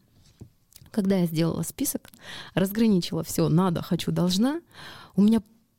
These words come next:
прош-, произошел такой, знаете, прозрение, эффект инсайта. И я начала делать, э, все эти дела уже с другой стороны. Тем самым, м, эффект был везде. То есть, э, дела стали просто налаживаться. Вот так.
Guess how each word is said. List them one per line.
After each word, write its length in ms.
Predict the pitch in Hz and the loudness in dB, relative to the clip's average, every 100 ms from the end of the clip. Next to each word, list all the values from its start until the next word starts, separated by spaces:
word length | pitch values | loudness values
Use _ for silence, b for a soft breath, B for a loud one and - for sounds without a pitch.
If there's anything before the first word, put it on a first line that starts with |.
| _ | _
прош-, 400 | 190 208 175 - - | -2 0 -2 -6 -2
произошел 420 | 214 208 226 262 | 0 2 0 -2
такой, 240 | 190 190 | -2 -2
знаете, 240 | 185 254 190 _ _ _ _ | 0 -2 -4 _ _ _ _
прозрение, 880 | - 175 196 185 202 208 196 160 165 - - | -2 2 2 4 4 4 2 0 -4 -10 -8
эффект 400 | 170 - - 185 | -6 -4 -4 -2
инсайта. 600 | 180 - 180 156 - - B B B B B - | 0 0 -2 -2 -8 -16 B B B B B -2
И 300 | 185 196 190 | 2 2 2
я 180 | 175 214 | 2 2
начала 360 | 202 - 196 | 0 0 0
делать, 460 | 180 208 330 330 - - | 0 0 -2 -2 -8 -8
э, 220 | 160 160 | -4 -4
все 260 | - 214 180 | -2 -2 -2
эти 320 | - - 151 | -4 -6 -8
дела 320 | 160 233 381 | -6 -4 -4
уже 220 | 381 185 247 | -2 0 0
с 60 | |
другой 320 | 185 160 175 | -2 -2 -2
стороны. 440 | 202 - 156 151 170 _ B B B | -4 -6 -6 -6 -10 _ B B B
Тем 160 | - 180 | -2 -2
самым, 500 | - 233 247 196 - - | 0 -2 0 -2 -4 -6
м, 460 | 156 151 147 - - - | -4 -2 -4 -6 -10 -10
эффект 340 | - 175 214 196 | -6 -2 -2 -2
был 240 | 165 185 | 0 0
везде. 480 | 165 156 156 - 175 | 0 -4 -6 -10 -10
То 100 | - | -4
есть, 200 | 156 - - | -4 -6 -16
э, 260 | - - - | -18 -18 -14
дела 360 | 170 180 262 370 | -6 -4 -2 -4
стали 380 | - 277 247 - 185 | -6 -4 -4 -8 -10
просто 280 | - - 170 | -10 -4 -2
налаживаться. 640 | 160 160 190 185 - - _ _ _ _ - | 0 -2 -4 -6 -10 -16 _ _ _ _ -14
Вот 140 | - | -12
так. 240 | 196 - | -12 -16